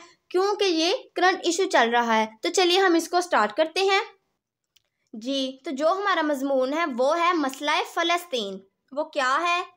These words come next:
चलिए देखते हैं। मुसलमानों और यहूदियों के दरमियान दुश्मनी अहद नबवी से चली आ रही है। मौजूदा दौर में हिटलर के हाथों यहूदियों के कत्लेआम के बाद मगरिब ने यहूदियों के लिए अलहदा मुल्क बनाना चाहा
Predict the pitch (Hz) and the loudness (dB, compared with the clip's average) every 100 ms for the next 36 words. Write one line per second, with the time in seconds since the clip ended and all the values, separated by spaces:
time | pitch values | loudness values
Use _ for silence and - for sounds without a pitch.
0 | _ _ _ _ _ 285 262 277 277 220 | _ _ _ _ _ -4 0 0 0 -2
1 | 226 285 330 330 349 _ _ _ _ _ | -2 -2 0 -2 -4 _ _ _ _ _
2 | 320 403 440 392 339 320 349 440 370 359 | -6 -4 -2 2 2 2 2 2 0 0
3 | 359 339 285 254 370 392 392 285 311 294 | -2 -2 -2 -2 -2 -2 -2 0 0 2
4 | 285 311 330 285 - 311 359 320 311 294 | 2 2 0 -4 -4 -2 -2 -2 -2 -2
5 | 359 320 262 226 339 359 370 339 294 330 | 0 0 -2 -4 -6 -4 -6 -2 0 0
6 | 277 320 339 320 247 240 220 196 _ _ | 0 2 2 -2 -4 -4 -4 -6 _ _
7 | _ - 277 247 294 247 381 339 302 277 | _ -6 -4 -2 -4 0 -2 0 2 4
8 | 294 302 294 302 330 233 254 349 381 381 | 4 2 2 2 0 -6 -4 -4 -2 -4
9 | 359 294 233 320 330 330 311 240 277 349 | 0 -2 0 -2 0 0 -2 -4 -2 -2
10 | 381 370 339 269 294 320 285 262 320 370 | -2 -4 -4 -6 -2 0 2 2 0 0
11 | 349 247 247 247 269 302 349 381 359 349 | -2 0 0 0 -2 -2 -2 -2 0 -2
12 | 339 320 311 226 311 349 339 285 269 302 | -2 -4 -4 -4 -4 -4 -2 -2 0 -2
13 | 277 269 262 302 269 311 403 381 381 349 | -2 -2 0 0 0 -2 -4 -4 -2 0
14 | 349 349 339 349 349 | -2 -2 0 2 0